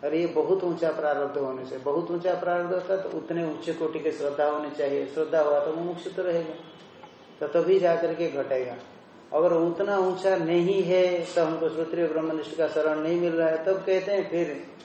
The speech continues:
साधक मिल करके रहे। बुद्ध उनका जो दूसरा है ना, संगम शरणं गच्छामि, तो कम से कम ऐसे साधकों के साथ रहें जहाँ की ऐसा नहीं कि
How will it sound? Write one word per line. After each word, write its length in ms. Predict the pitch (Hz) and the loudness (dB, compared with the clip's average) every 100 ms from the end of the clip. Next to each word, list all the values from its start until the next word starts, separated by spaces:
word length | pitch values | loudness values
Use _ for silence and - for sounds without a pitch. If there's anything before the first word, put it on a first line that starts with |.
| - | -6
साधक 340 | 143 135 139 143 | -2 0 0 -2
मिल 180 | 151 160 | -2 0
करके 320 | 165 165 170 | 0 0 0
रहे। 200 | 170 165 185 - - - - - 135 | -2 -2 -4 -10 -18 -20 -20 -14 -4
बुद्ध 160 | 143 | -2
उनका 600 | 147 139 131 143 151 151 | -2 -4 -6 -6 0 2
जो 160 | 147 139 | 2 0
दूसरा 320 | 143 143 156 | -2 -2 2
है 140 | 151 156 | 2 0
ना, 140 | 180 | -4
संगम 420 | 160 160 156 156 151 | -2 -2 0 0 0
शरणं 380 | 156 147 151 147 | -2 -2 -4 -4
गच्छामि, 420 | 143 151 147 - - - - - - - - - | -4 -6 -8 -10 -14 -20 -20 -20 -20 -20 -20 -8
तो 80 | 156 | -4
कम 220 | 165 170 | 0 0
से 180 | 170 196 | 2 0
कम 140 | 208 202 | 2 0
ऐसे 380 | 175 165 196 | 0 0 0
साधकों 500 | 190 156 147 151 180 | 0 0 0 0 -2
के 140 | 180 190 | 0 0
साथ 300 | 190 180 180 | 2 2 2
रहें 600 | 160 165 170 151 - - - - 135 | 0 2 0 0 -6 -16 -20 -16 -10
जहाँ 260 | 127 160 185 | 0 2 4
की 100 | 185 | 4
ऐसा 360 | 165 160 - 190 | 6 6 6 2
नहीं 260 | 196 196 | 4 0
कि 80 | 208 | 4